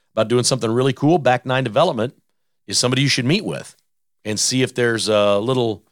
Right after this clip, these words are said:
what's the old police term? I like that. The, the band, not the police police. The band. The, see if there's some synchronicity here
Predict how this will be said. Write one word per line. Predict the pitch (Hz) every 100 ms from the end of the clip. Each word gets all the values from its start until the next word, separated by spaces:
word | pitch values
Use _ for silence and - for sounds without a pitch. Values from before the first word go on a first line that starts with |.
| _ _ _ _ _
what's | -
the | 330
old | 180
police | 120 120 120
term? | - 80 78
I |
like | 107 101 -
that. | 95 85
The, | 92
the | 104 107
band, | 131 147 90 101
not | 104
the | 104 92
police | 107 107 -
police. | - 67 73 - _ _ _ _ _ _
The |
band. | 113 101 85
The, | 110 131
see | 120 180
if | 170
there's | 147
some | - 104
synchronicity | - 180 139 127 185 - 131 101
here | 95 73